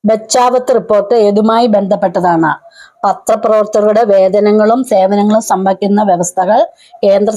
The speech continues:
സംസ്ഥാന ബന്ധം, നികുതികൾ, സംസ്ഥാനങ്ങൾ തമ്മിലുള്ള നദീതർക്കങ്ങൾ. പത്രപ്രവർത്തകരുടെ വേതനങ്ങളും വേതനങ്ങളും സംബന്ധിക്കുന്ന വ്യവസ്ഥകളാണ്. കൊങ്കൺ റെയിൽവേയുടെ നീളം എത്ര?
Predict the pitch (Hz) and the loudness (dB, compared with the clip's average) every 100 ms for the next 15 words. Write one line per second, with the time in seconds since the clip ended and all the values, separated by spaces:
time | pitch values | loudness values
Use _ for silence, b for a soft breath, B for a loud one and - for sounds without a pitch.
0 | 220 190 202 202 214 208 175 175 208 269 | -2 -4 -2 -2 0 0 0 0 -2 -2
1 | 190 185 185 190 190 240 285 - 185 - | -2 0 0 -2 0 0 -2 -4 -6 -4
2 | 202 202 208 214 202 190 196 226 202 175 | -2 0 0 -2 -2 -2 -2 0 0 0
3 | 185 180 165 - 156 147 139 - _ _ | 0 0 -4 -2 -2 -2 -4 -8 _ _
4 | _ _ _ _ _ _ _ _ _ - | _ _ _ _ _ _ _ _ _ -20
5 | - _ _ _ _ _ _ _ - 180 | -20 _ _ _ _ _ _ _ -8 -4
6 | 208 196 202 196 185 208 202 262 - - | -4 -2 -2 -2 -2 0 0 0 -2 -4
7 | 185 185 180 196 202 208 247 180 175 190 | -2 0 0 0 2 2 2 2 2 2
8 | 196 196 226 185 180 180 180 185 208 269 | 2 2 0 -2 0 -2 -2 -2 0 0
9 | 381 _ 185 170 - 165 160 147 151 - | -2 _ -4 -2 -4 -2 -2 -4 -6 -12
10 | B B B B 240 240 247 269 240 226 | B B B B -2 0 2 2 2 2
11 | 226 226 233 220 208 226 214 180 | 2 2 2 2 2 2 0 0